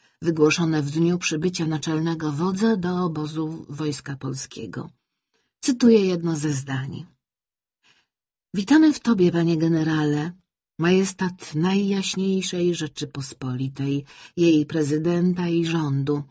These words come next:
którego jesteś szefem. Witamy moc narodu polskiego, który pod twoim kierownictwem od dwóch z górą lat z godnością i honorem dźwiga ciężar narzuconej nam wojny.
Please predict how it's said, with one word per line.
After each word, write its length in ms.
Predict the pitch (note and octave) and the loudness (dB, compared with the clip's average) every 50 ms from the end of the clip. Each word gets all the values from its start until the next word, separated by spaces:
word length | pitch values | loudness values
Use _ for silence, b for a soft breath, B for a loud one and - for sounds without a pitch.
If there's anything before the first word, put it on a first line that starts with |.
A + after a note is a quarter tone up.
| _ _ _ _ _ _ _ _ _ | _ _ _ _ _ _ _ _ _
którego 340 | - - D#3 D#3 C3+ D3+ | -6 -4 -4 -2 0 0
jesteś 400 | D3 C#3+ C#3 C#3 - D#3 C3+ - | 0 0 0 -4 -6 -6 -6 -4
szefem. 640 | - - D#3+ C#3+ B2+ - - - B2 A2 B2 C#3+ - - _ _ _ _ _ _ _ _ _ _ _ _ - | -6 -4 -4 -6 -6 -8 -10 -12 -12 -10 -12 -12 -14 -16 _ _ _ _ _ _ _ _ _ _ _ _ -2
Witamy 500 | D3+ F3 F3 - F3 F3 E3 E3+ E3+ E3 | -2 -2 0 2 2 2 4 4 4 6
moc 440 | E3+ F3 F#3 F#3 F3+ - - - F3+ | 4 4 4 2 0 -4 -6 -2 0
narodu 460 | F3 F3 E3 E3+ F3 E3 D3+ D3+ C#3+ | 0 0 2 0 0 0 0 -2 -2
polskiego, 720 | - D3+ D3+ D3+ C#3+ - - E3 D3+ D#3 D#3+ D3 D3+ E3 - _ _ _ _ _ _ | -2 -4 -4 -4 -6 -8 -8 -8 -8 -6 -6 -8 -10 -10 -12 _ _ _ _ _ _
który 440 | - - F3+ F3 F3+ F3 F3 F3 E3 | -8 -2 2 4 4 6 4 4 2
pod 300 | - F3+ E3+ - - - | 0 -4 -4 -4 -8 -14
twoim 420 | - - G3 G3+ G#3 F#3 F3 E3+ | -6 -4 0 2 2 4 2 2
kierownictwem 1000 | - F3 E3+ E3 E3+ D#3 F3 F3+ F#3 F3+ F3+ - - - F3+ F3 F#3 G3 F#3+ - _ _ _ _ _ _ _ _ _ _ _ | 0 0 -2 -2 -2 2 2 2 2 2 -2 -8 -8 -6 -4 -2 -2 -4 -6 -10 _ _ _ _ _ _ _ _ _ _ _
od 400 | - F#3+ F3+ - - - - - - | -8 -8 -8 -10 -12 -14 -14 -12 -12
dwóch 560 | E3 D#3 D#3 E3+ G#3+ G#3+ G3+ - - - - | -10 -8 -4 -2 -2 -2 -4 -6 -12 -12 -12
z 120 | C#3+ C3 C#3+ | -10 -10 -6
górą 360 | D#3 G#3 A3 A3 F#3+ E3 D#3+ | -2 -2 0 0 0 -2 -2
lat 340 | E3 F3 F#3+ G3+ F#3+ - - | -2 -2 -2 -4 -6 -8 -10
z 120 | - D3+ | -10 -6
godnością 760 | D3+ F3 F3+ F3 D#3+ D#3+ F#3 F#3 F#3 F3+ - - F3+ E3 D#3+ | -4 -2 -2 -2 -2 0 0 0 0 -2 -4 -4 -4 -4 -2
i 140 | D#3+ D#3 C#3+ | -2 -2 -2
honorem 680 | - D3+ D3+ D3+ D3+ D3 C#3 B2+ B2+ B2+ B2+ B2 C3+ b b b b b b b b | -2 -2 -2 0 0 -2 -2 -2 -2 -2 -2 -4 -6 b b b b b b b b
dźwiga 500 | C#3+ C#3 C#3+ C#3+ D3 D#3+ D#3 D#3 D3 C#3+ | -4 -2 -2 0 0 0 2 2 2 0
ciężar 560 | C3 - F3+ D#3+ D#3 D#3 D#3 D3 D#3 D3 C#3+ C#3+ | 0 0 0 0 2 0 0 0 0 0 0 0
narzuconej 720 | D3 D3 C#3+ C3 D3 C#3 C#3 - D3 C#3 C#3 C3+ C#3 C3+ | 0 0 0 -2 -4 -6 -6 -4 -2 -2 0 0 0 0
nam 240 | C3 C3 C3 C3 | 0 0 0 0
wojny. 520 | C3 C3+ C3 - - - - - G2+ - | 0 -2 -4 -4 -6 -8 -10 -10 -12 -14